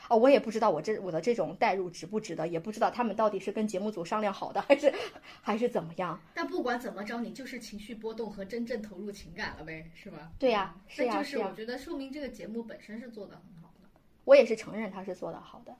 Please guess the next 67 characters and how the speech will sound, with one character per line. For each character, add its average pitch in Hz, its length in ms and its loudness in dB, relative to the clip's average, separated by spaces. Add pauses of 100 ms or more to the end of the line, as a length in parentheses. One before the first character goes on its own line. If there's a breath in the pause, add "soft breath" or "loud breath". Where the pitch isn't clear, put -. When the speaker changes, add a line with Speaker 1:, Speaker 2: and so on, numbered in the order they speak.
(160 loud breath)
Speaker 2:
嗯。 233 120 -2
Speaker 1:
哎 233 100 4
呀， 220 160 -4
但 240 100 2
是 226 120 2
我 196 120 2
也 214 120 0
不 208 100 -6
知 208 100 -6
道 190 140 -2
为 190 140 -4
什 190 120 -12
么 170 120 -8
我 170 80 -6
的 170 80 -8
内 208 120 -4
心 214 220 -4
就 226 100 -4
是 220 120 -6
有 170 100 -6
这 190 140 -6
样 185 140 -4
一 185 100 -8
种， - 220 -10 (520 loud breath)
又 311 160 6
觉 208 100 0
得 196 120 4
他 233 140 0
做 240 140 0
得 208 80 0
好， 160 200 -4
然 160 120 -6
后 208 80 0
又 226 140 0
觉 202 100 -2
得 190 120 2
有 180 100 -2
点 185 160 -2
心 208 220 -6
酸 214 180 -2
的 170 80 -8
这 185 100 -8
种 190 140 -6
矛 165 180 -10
盾 208 140 -10
的 180 60 -12
心 - 180 -16
情 - 220 -18
在。 - 140 -14 (440 soft breath)
其 - 140 -4
实 254 80 2
讲 190 180 -4
到 165 100 -6
这 214 80 -2
儿， 196 80 2
我， 175 100 -2
我 190 160 -2
又 214 100 2
很 208 140 -8
想 196 220 -6
问 202 160 -6
吴 208 60 -6
美 196 180 -4
丽 190 180 -10
一 180 60 -12
个 185 100 -6
问 208 180 -8